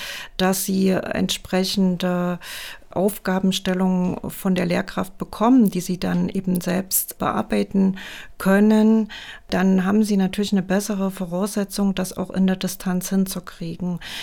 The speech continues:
Was von den Lehrkräften gesagt wurde, was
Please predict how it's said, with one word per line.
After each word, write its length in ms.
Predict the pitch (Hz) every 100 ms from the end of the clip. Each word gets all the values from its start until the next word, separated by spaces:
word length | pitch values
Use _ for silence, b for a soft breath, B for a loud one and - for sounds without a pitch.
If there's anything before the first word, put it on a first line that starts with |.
| B B B
Was 240 | - 196 -
von 180 | - 196
den 160 | 190
Lehrkräften 1000 | 180 185 220 - 202 202 - 196 190 190 -
gesagt 540 | 180 185 185 - -
wurde, 320 | 208 202 196
was 320 | 185 185 -